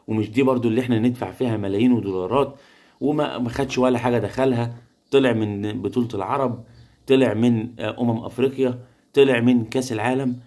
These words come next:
عايز إيه تاني؟ هتستنى إيه تاني؟ بيوصل، آه، نهائي، بس بالصبر والس-، يعني بطلوع الروح، بالبلينات، بالوقت الضايع، بشوية اللياقة والروح العزيمة اللي عند البني آدم المصري، بس مفيش أي إنتاج خالص ولا في أي كرة ولا في أي حاجة.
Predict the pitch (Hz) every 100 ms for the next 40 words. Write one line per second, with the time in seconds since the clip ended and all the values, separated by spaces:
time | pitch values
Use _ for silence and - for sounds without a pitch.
0 | _ _ - 143 139 127 127 127 107 87
1 | - 104 - - 156 147 139 127 127 113
2 | 139 151 139 135 143 147 131 127 151 151
3 | 147 _ - 117 131 123 123 156 156 120
4 | - - 117 113 - 113 110 113 113 113
5 | - - - - 120 131 139 165 143 135
6 | 147 139 131 127 135 139 143 143 147 147
7 | 131 - 127 143 147 160 151 151 135 123
8 | 151 139 135 117 - 139 135 165 160 156
9 | 139 147 143 139 143 143 139 127 120 123
10 | 123 139 127 113 120 120 120 120 123 127
11 | 127 123 123 127 120 120 120 147 147 135
12 | 131 147 - - 156 143 120 123 135 131
13 | 135 131 127 127 127 123 110 131 123 123
14 | 123 120 117 117 - - -